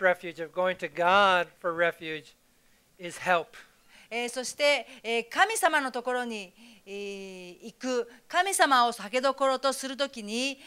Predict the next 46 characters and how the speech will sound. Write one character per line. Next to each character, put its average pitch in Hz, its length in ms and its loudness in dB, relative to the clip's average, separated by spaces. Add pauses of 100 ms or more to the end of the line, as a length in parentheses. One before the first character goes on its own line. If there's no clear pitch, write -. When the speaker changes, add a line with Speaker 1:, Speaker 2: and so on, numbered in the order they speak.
(200)
Speaker 2:
や 226 160 0
っ 226 80 -6
て 254 160 -8
く 254 120 -10
る、 220 120 -6
う 233 220 -2 (360)
ー、 190 40 -20
結 220 340 -8
果 240 140 0
の 254 360 -2
二 294 240 -4
つ 302 140 -12
目 285 100 -4
は 196 140 -4
で 170 80 -10
す - 80 -18
ね、 208 120 -14
助 196 400 -8
け。 - 160 -4 (440)
Speaker 1:
Again, 185 360 2
the 160 60 -2
Bi-, 170 380 0
the, 165 480 -6
the 180 60 -8
word 175 220 4
of 165 80 -2
God 175 220 6
that 170 100 -4
we're 170 160 2
looking 175 280 0
at 165 180 2
is, 147 120 -6
"God 185 260 4
is 202 100 2
our 202 80 6
refuge 196 420 0
and 180 80 -8
strength, 185 380 2 (340)
always 208 400 2
ready 214 340 4
to 175 200 -10
help 202 560 0 (460)
in 175 120 -16
times 160 380 -10
of 156 100 -20
trouble." 165 380 -6